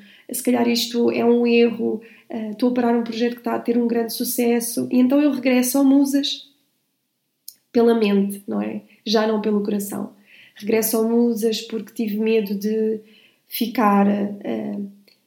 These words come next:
tive medo de perder eh, alguma coisa com o meu silêncio, com essa interrupção. Eh, tive medo de perder oportunidades, tive medo de deixar de ser vista.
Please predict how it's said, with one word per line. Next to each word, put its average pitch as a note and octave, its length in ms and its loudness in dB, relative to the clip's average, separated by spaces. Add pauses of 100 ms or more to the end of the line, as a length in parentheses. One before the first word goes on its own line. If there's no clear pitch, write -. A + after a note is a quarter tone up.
(120)
tive C4+ 180 0
medo C#4 280 6
de - 0 -
perder A#3 640 0 (420)
eh, G#3+ 300 -6
alguma A3 440 -2
coisa A3 260 0
com G#3+ 160 -4
o G#3 40 2
meu G#3 120 2
silêncio, A3 680 -2
com A3+ 120 -6
essa G#3 220 -4
interrupção. G#3+ 840 -6 (520)
Eh, A3 420 -4
tive A3 260 -6
medo A3 400 2
de G3+ 80 -4
perder G3+ 500 0
oportunidades, G#3+ 1000 0
tive G#3 220 0
medo A3 440 0
de G3+ 120 -6
deixar G#3+ 440 0
de - 60 -8
ser G#3 240 -2
vista. B3 680 -2